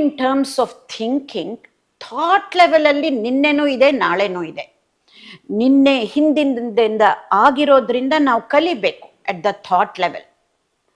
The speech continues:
ನಾಳೆ ಅಥವಾ ಮುಂದಿನ ಭವಿಷ್ಯಕ್ಕೆ ನಾವು ಪ್ಲಾನ್ ಮಾಡ್ಬೇಕು. Planning is also at the thought level.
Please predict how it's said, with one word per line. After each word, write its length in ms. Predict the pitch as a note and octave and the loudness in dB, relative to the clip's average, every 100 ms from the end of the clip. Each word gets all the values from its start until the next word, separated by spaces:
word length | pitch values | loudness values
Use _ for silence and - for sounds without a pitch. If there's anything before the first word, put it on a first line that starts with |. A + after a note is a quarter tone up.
| _ _ _ _ _ _ _ - | _ _ _ _ _ _ _ -8
ನಾಳೆ 760 | B3 C4+ D#4+ F4+ F4+ F4 - _ _ _ _ - | -2 0 2 2 2 -2 -14 _ _ _ _ -6
ಅಥವಾ 260 | A#3+ A#3+ | 0 2
ಮುಂದಿನ 540 | B3 A3+ C#4+ D#4+ E4 C#4+ | 2 2 2 2 2 0
ಭವಿಷ್ಯಕ್ಕೆ 800 | G#3+ F3+ G#3 D#4 D#4+ - D#4+ F4 | -2 -2 -2 -2 -4 -6 -4 -4
ನಾವು 180 | D#4+ D#4+ | -2 -2
ಪ್ಲಾನ್ 440 | D#4+ D4+ D#4+ E4+ | -2 0 2 0
ಮಾಡ್ಬೇಕು. 640 | D#4 E4+ B3+ D4+ - G#3+ - | 0 0 0 -4 -4 -6 -2
Planning 380 | G#3 A#3 C#4+ D#4 | 0 2 0 -2
is 100 | D#4 | -2
also 420 | D#4 D4+ - F#4 | -2 -2 -2 -4
at 80 | F4 | -2
the 100 | C4 | -2
thought 480 | - - F3 F3+ - | -4 -4 -2 -2 -4
level. 220 | D#3+ - | -6 -6